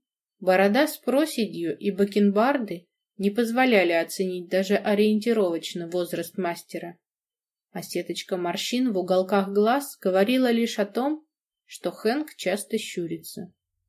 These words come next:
О себе мастер никогда не рассказывал, но часто ругался на непонятном наречии и нещадно избивал ученика плетью и палками за любую ошибку.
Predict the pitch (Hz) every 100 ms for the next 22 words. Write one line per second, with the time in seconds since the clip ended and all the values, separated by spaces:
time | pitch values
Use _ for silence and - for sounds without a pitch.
0 | _ _ _ _ _ _ _ _ _ -
1 | 190 - 247 269 330 262 311 - 269 226
2 | 214 202 208 226 247 254 247 - 175 165
3 | 165 156 156 - _ _ _ _ _ -
4 | 190 190 269 277 269 262 226 190 175 -
5 | 175 190 208 208 214 214 202 196 180 180
6 | 190 277 311 - 170 - _ - 277 240
7 | 202 - 262 254 208 185 180 185 226 247
8 | 214 202 196 202 208 202 190 254 302 -
9 | 170 - 202 190 220 254 214 175 180 175
10 | 175 190 208 - 196 - 175 170 _ -